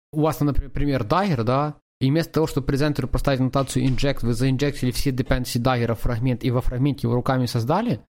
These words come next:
камон, это не было быстрее, чем написать аннотацию inject. Это не было быстрее, чем чуть-чуть подхачить граф объектов. Не было это быстрее.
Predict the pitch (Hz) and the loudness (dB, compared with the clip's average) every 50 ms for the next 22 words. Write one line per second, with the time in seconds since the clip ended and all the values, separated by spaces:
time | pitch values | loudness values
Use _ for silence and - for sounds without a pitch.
0 | _ _ _ - 135 127 131 135 120 107 98 98 - - - - 127 - - 135 | _ _ _ -2 0 0 2 0 0 0 -2 -4 -10 -10 -4 -4 -2 0 0 0
1 | 135 139 131 110 127 117 113 104 110 - - - 131 160 165 151 120 - - 110 | 0 0 0 0 0 0 0 0 -2 -2 -2 0 0 2 0 0 -2 -2 -2 -2
2 | 113 107 - 117 127 120 120 113 104 - 113 107 - - 110 110 107 98 101 90 | -2 -2 -2 -4 -2 -2 -2 -2 0 -2 -4 -4 -2 -2 -2 -2 0 -2 -4 -4
3 | - - - _ _ - 135 131 127 - 131 135 147 147 131 - 127 113 113 120 | -6 -10 -20 _ _ -2 -2 0 0 0 0 0 0 0 0 0 -2 -2 -2 -6
4 | - - 139 160 165 147 160 - - 113 113 - - - 127 131 - - - - | -4 -2 -2 0 0 0 -2 -2 -4 -4 -4 -6 -4 -6 -4 -2 0 -2 0 0
5 | 135 123 - - 104 - - 120 117 120 - 120 107 98 107 107 101 - - - | 0 -2 -2 -6 -8 -4 -2 -2 -2 0 -2 -4 -4 -2 -2 -2 -2 -4 -6 -12
6 | - - _ - - 98 113 120 127 147 139 113 113 110 107 101 - 101 95 110 | -12 -12 _ -18 -10 -4 -2 0 0 0 0 -2 -2 -2 -2 -2 -2 -4 -4 -4
7 | 101 - - 101 101 92 95 92 | -6 -6 -6 -4 -4 -4 -4 -8